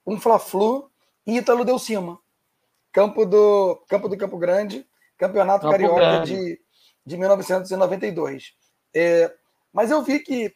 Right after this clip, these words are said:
Speaker 1: que aqui no chat, né, é, já mandaram uma,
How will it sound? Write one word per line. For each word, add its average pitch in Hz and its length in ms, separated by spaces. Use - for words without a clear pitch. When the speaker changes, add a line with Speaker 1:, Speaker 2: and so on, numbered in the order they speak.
Speaker 1:
que 202 80
aqui 196 180
no 175 160
chat, - 600
né, 180 180
é, 156 680
já 151 140
mandaram 185 580
uma, 175 640